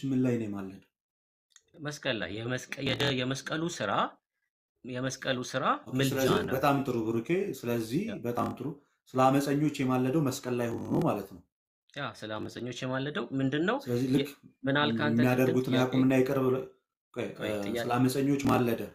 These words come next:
Speaker 1: ኖ፣ አይ የኔ ጥያቄ፣ የኔ ጥያቄ እመለሳለሁ። የኔ ጥያቄ ክርስቶስ በቤዛነቱ ከሆነ ያዳነን የክርስቶስ ምልጃ ምን ያደርግልናል የሚል ነው። ስለዚህ አንተ ኢሳያስን አመጣልኝ። ኢሳያስ ላይ አሁንም ከተናገርከው ነገር አንጻር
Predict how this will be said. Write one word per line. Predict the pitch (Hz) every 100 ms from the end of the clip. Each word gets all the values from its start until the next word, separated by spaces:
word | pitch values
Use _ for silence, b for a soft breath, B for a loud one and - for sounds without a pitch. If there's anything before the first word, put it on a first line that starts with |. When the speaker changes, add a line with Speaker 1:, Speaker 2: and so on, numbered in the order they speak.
| -
Speaker 1:
ኖ፣ | 135 123
አይ | 180 233 - -
የኔ | 135 180
ጥያቄ፣ | 185 196 180 156 208 - - - -
የኔ | 123 131
ጥያቄ | 131 127 156 196 - _ _ _ -
እመለሳለሁ። | 135 170 156 117 95
የኔ | 107 113
ጥያቄ | 117 117 120 190 - _ _ _ _ _ _ _ _ -
ክርስቶስ | 156 160 202 196
በቤዛነቱ | 139 147 147 143 143 147
ከሆነ | 139 127
ያዳነን | 127 127 160 202
የክርስቶስ | 160 - 135
ምልጃ | - 127 131
ምን | 123
ያደርግልናል | 120 120 110 117 131 123
የሚል | 98 120 107
ነው። | 87 - _ _ _ _ _ _ _ _ -
ስለዚህ | 110 123
አንተ | 131 165
ኢሳያስን | 143 127 123 123 123
አመጣልኝ። | - - 110 185 - -
ኢሳያስ | - 131 131 139
ላይ | 147 147
አሁንም | 131 151 233 B B B B _ _ _ _ _
ከተናገርከው | 123 - 135 131 139 139
ነገር | 139 139
አንጻር | 143 143 175